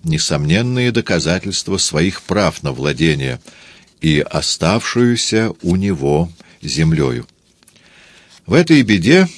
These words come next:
из рядов рыцарства выдался самый сильный по своей природе человек — капитан Иоганн Рейнгольд фон Паткуль. Даровитый, энергический —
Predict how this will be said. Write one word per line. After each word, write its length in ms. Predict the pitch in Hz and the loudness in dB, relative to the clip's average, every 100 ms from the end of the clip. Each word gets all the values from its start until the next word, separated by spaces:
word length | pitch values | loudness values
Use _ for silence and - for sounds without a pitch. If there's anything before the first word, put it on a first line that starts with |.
| - _ _ _ - | -14 _ _ _ -12
из 180 | - 82 | -4 0
рядов 380 | 80 82 127 131 | 2 2 2 2
рыцарства 800 | 95 165 - 135 - 127 131 123 | 0 2 2 -2 -2 2 2 2
выдался 580 | - 90 131 131 123 117 | 0 0 2 0 0 -2
самый 420 | - 120 120 110 | -2 0 0 0
сильный 520 | 95 - 160 143 110 87 | -2 2 2 4 0 0
по 120 | 82 | -4
своей 420 | - 78 78 78 | -2 0 2 0
природе 520 | 80 78 76 71 62 | 0 0 2 0 -2
человек — 560 | - 73 73 65 64 - _ _ - | -6 -2 -2 -2 -6 -12 _ _ -6
капитан 680 | 82 82 80 120 143 151 170 | -4 -2 0 2 2 0 -4
Иоганн 680 | 80 73 71 78 123 143 131 - - - | 0 0 2 0 0 0 -6 -14 -18 -6
Рейнгольд 720 | 76 85 117 123 113 123 117 | 0 2 2 2 2 2 0
фон 400 | - 78 98 101 | -2 0 0 -2
Паткуль. 580 | - 87 78 - 65 58 _ _ _ _ _ - _ - | -4 -4 -4 -6 -12 -12 _ _ _ _ _ -20 _ -8
Даровитый, 680 | 80 80 85 104 120 127 131 - _ - _ _ | -2 2 4 4 2 0 0 -6 _ -20 _ _
энергический — 1040 | 73 87 95 80 98 113 113 - - 117 | -2 2 2 2 2 2 -2 -4 -4 -4